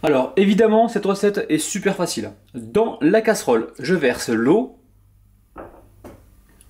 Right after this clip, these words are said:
le sucre, mon sirop de fraises bonbon. Alors j'ai pas encore allumé le feu, j'allumerai donc, euh,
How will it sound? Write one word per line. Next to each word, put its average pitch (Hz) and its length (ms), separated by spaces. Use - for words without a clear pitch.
le 123 120
sucre, - 460
mon 185 200
sirop 214 640
de 127 220
fraises 147 600
bonbon. 156 540
Alors 131 120
j'ai 160 120
pas 220 120
encore 214 280
allumé 185 240
le 165 40
feu, 143 280
j'allumerai 147 380
donc, 156 220
euh, 139 180